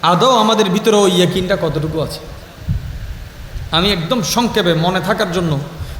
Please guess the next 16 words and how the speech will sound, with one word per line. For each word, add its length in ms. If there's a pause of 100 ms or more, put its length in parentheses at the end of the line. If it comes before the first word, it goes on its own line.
দুইটা 260
নাম 240
বলবো, 400 (280)
আশা 240
করি 280 (420)
আজীবন 540 (360)
এটা 240
আর 80
ইয়াদ 240 (100)
করাইতে 260
হবে 180
না, 60
মনে 280
থাকবে। 300 (920)
মাহদি, 520 (1000)
বলেন। 180